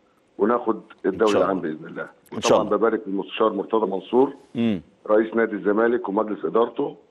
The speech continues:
Speaker 1: و-، وبدعو ب-، بالشفاء لل-، العاجل للاستاذ الاخ العزيز ال-، احمد بيه مرتضى عضو مجلس الاداره.
Speaker 2: ان شاء الله ربنا يشفيه ويرجعونا بالسلامه ان شاء الله يا حبيبي.
Speaker 1: وتحيه خاصه جدا طبعا للعيبه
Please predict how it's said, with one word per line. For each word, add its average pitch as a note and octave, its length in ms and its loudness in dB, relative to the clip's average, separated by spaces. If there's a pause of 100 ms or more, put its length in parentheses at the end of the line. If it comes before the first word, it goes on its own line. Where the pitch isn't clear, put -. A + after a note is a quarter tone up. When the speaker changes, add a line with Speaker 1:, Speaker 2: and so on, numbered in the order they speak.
(840)
Speaker 1:
و-، G2+ 120 4
وبدعو G#2+ 880 4 (180)
ب-، F#2+ 80 0 (160)
بالشفاء B2+ 640 0
لل-، G2 360 2 (100)
العاجل G#2+ 460 2 (100)
للاستاذ F2+ 680 0 (140)
الاخ F#2+ 300 -2
العزيز G2+ 400 0 (140)
ال-، E2+ 380 -2 (180)
احمد G2 340 -2
بيه G#2 80 0
مرتضى A#2 540 2 (380)
عضو G2+ 180 2
مجلس G2 380 -2
الاداره. D2 200 -6
Speaker 2:
ان - 60 -4
شاء C3 120 8
الله A2 180 8
ربنا G#2 340 4
يشفيه G2 440 0
ويرجعونا A2 360 4
بالسلامه G2 380 4
ان F2 60 -2
شاء F2+ 140 0
الله E2+ 120 2
يا - 40 -2
حبيبي. D#2 240 -4
Speaker 1:
وتحيه A#2+ 220 2
خاصه A#2 360 -2
جدا G#2+ 340 -2
طبعا G#2 420 0
للعيبه A2+ 720 2